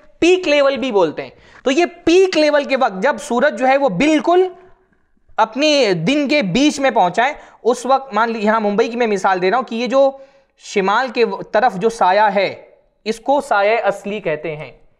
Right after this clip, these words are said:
पहले आप साया असली किसको कहते हैं, ये आप समझ लें। और ये सिर्फ ये जो टॉरिड जोन है, ये दोनों खत्ते सरतान और जद्दी के बीच में, क्योंकि यहां पर सूरज की शुआएं डायरेक्ट पहुंचती हैं, इस वजह से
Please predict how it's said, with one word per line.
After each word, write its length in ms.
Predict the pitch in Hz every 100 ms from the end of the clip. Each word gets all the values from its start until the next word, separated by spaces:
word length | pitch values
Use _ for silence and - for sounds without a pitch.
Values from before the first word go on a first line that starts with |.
| _ _ _ _
पहले 180 | 196 233
आप 140 | 247
साया 300 | 240 214 240
असली 260 | 214 - 240
किसको 280 | 220 - 233
कहते 260 | 220 208
हैं, 60 | 226
ये 80 | 208
आप 140 | 202
समझ 280 | - 196 165
लें। 160 | 147 123 _ - _
और 160 | 208 214
ये 220 | 180 339
सिर्फ 380 | 349 311 359 - - _
ये 60 | 208
जो 100 | 294
टॉरिड 440 | - 233 247 320
जोन 320 | 202 247 254
है, 360 | 233 240 202 151
ये 80 | 226
दोनों 380 | 196 226 254 226 - -
खत्ते 280 | 208 208 262
सरतान 400 | 247 208 233 247
और 60 |
जद्दी 300 | 196 202 208
के 100 | 240
बीच 260 | 196 240 226
में, 180 | 214 143 - - _
क्योंकि 280 | 247 294 311
यहां 260 | 294 247 262
पर 180 | 302
सूरज 400 | 311 - 240 294
की 140 | - 277
शुआएं 440 | - 220 247 311
डायरेक्ट 400 | 214 220 294 359
पहुंचती 360 | 269 262 - 311
हैं, 140 | 311 311 - _ _ -
इस 240 | 359 359
वजह 320 | 262 247 285
से 160 | -